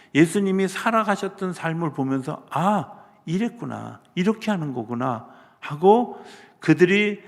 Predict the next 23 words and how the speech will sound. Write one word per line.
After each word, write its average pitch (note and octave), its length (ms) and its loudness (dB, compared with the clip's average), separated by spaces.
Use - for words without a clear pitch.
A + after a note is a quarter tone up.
성령의 F#3+ 540 0
눈, E3+ 220 0
성령으로 F#3 520 4
인하여 E3+ 300 2
눈이 D3+ 340 -2
뜨여졌을 C#3 600 -2
때 F3+ 300 2
정말 A2+ 380 -2
목숨 D#3 520 -2
걸고 E3 760 2
예수님을 C#3+ 520 -4
따라갈 E3 440 -4
수 - 180 -12
있는, A2 380 -8
예수님이 F3+ 680 -2
행하셨던 F3 640 -2
길을 D3+ 380 -2
걸어갈 C#3+ 460 0
수 C3 160 -12
있었던 B2+ 380 -10
힘이 E3+ 260 -10
어디서 B2 300 -8
나왔을까요? C3 840 -10